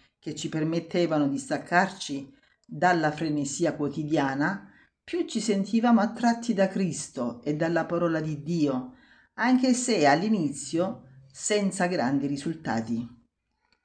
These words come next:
I nostri innumerevoli impegni familiari e lavorativi non ci consentivano di sentirci totalmente connessi al Signore.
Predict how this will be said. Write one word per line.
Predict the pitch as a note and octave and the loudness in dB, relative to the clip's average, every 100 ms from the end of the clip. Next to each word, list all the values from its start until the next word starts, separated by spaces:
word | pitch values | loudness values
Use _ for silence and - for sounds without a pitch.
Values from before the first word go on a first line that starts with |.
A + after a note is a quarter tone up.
| _ | _
I | A#3 | 6
nostri | A#3+ E4+ - G3+ | 8 8 2 -2
innumerevoli | F3+ E3+ D#3+ F3 F3+ E3 D#3 | 0 0 2 2 2 0 -2
impegni | D#3+ D#3+ F#3+ F#3+ E3+ | -4 -2 -2 0 -2
familiari | F3 E3 E3 D#3+ D3 C#3+ C3+ C#3 C#3 - - | -2 -2 -2 0 2 0 0 -4 -6 -12 -8
e | D3+ | -2
lavorativi | D3+ D3+ D#3 D#3+ D#3+ C#3 C3+ C#3+ D#3 - - - | 0 0 -2 -4 -4 -6 -4 -6 -6 -14 -12 -2
non | G#3 G#3+ | 0 0
ci | - | -2
consentivano | A3+ A3 G#3+ G#3 G3 - F#3+ D3 D3 C#3 | 0 0 0 -2 -2 -2 -2 0 0 0
di | C#3 | -2
sentirci | - D#3 D3 G3 - - D#3 | -6 -6 -4 -4 -6 -12 -8
totalmente | D3+ D#3 D3 D3+ D#3 D#3+ D#3+ D#3 | -6 -4 -4 -2 -2 -4 -6 -6
connessi | D3+ D3 C#3+ C#3+ - | -4 -2 -2 -4 -6
al | C3+ | -8
Signore. | - D3 D3 C#3+ C3 B2+ - | -6 -4 0 2 2 -2 -6